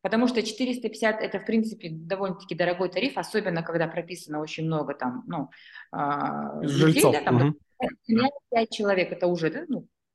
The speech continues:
Speaker 1: честно, по карману, с учетом уже того, что и коммунальные тарифы растут. Я думаю, что з-, здесь нужно бить рублем, стимулировать рублем и создавая инфраструктуру, мониторить и говорить, допустим,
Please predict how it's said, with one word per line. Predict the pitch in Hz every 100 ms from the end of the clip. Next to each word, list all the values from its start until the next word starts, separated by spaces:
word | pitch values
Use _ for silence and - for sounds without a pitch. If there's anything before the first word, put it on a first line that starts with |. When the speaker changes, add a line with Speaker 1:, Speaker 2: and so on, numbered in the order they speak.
| _
Speaker 1:
честно, | - 196 -
по | 156 160
карману, | 175 180 226 202 - - -
с | -
учетом | 226 247 226 170
уже | 170 170 151 - - - - - 156
того, | 196 190
что | 185 160
и |
коммунальные | 156 165 165 233 254 233 220
тарифы | 220 208 - 175
растут. | 175 - 170 160
Я | 175
думаю, | 180 220 208
что | - 180
з-, | 165
здесь | 170 165 254 254
нужно | 208 214 196
бить | 180 202 202
рублем, | 175 175 185 240 320 - - - - - _ _ _ _ _
стимулировать | - - 208 226 196 170 175
рублем | 214 196 208 240 - - - - -
и | 226 285 285 - - - - - _ _ _
создавая | - 208 240 247 220 202
инфраструктуру, | 202 208 - 208 202 302 415 180 143 - -
мониторить | 175 202 208 - 208 226 - -
и | 202 226 214 185
говорить, | 175 202 180 - - -
допустим, | 185 214 208 180 160